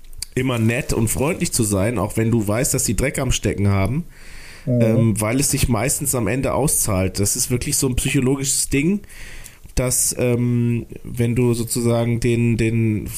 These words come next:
Speaker 1: total nett entgegentrittst und halt nicht der große Arschbulle bist, ähm,
Speaker 2: Mhm.
Speaker 1: dass da am Ende, am Ende vielleicht auch jemand irgendwie sich so verhält, dass es dir halt in der Ermittlung,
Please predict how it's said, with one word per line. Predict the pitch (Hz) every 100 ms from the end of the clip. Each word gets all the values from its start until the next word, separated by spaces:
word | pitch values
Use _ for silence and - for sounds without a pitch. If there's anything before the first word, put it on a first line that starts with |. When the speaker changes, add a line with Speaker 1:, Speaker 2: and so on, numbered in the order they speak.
| - -
Speaker 1:
total | 135 - 127 127
nett | 131 -
entgegentrittst | 123 123 143 147 135 -
und | 113
halt | 110
nicht | 107 -
der | 120
große | 117 123 135 131
Arschbulle | 80 151 - - 120 117
bist, | 107 131 - - - - - - - - -
ähm, | 120 113 113 113
Speaker 2:
Mhm. | 117
Speaker 1:
dass | 113 -
da | 117
am | 110
Ende, | - 127 127
am | -
Ende | 104 131
vielleicht | 143 131 127 127
auch | 123
jemand | 135 127 123 110
irgendwie | 113 117 123 127 127
sich | 123 127 -
so | 131
verhält, | 135 127 127 127 -
dass | 107 -
es | 127 -
dir | 127 120 120
halt | 113 -
in | 113
der | 95
Ermittlung, | 104 113 - 147 135 143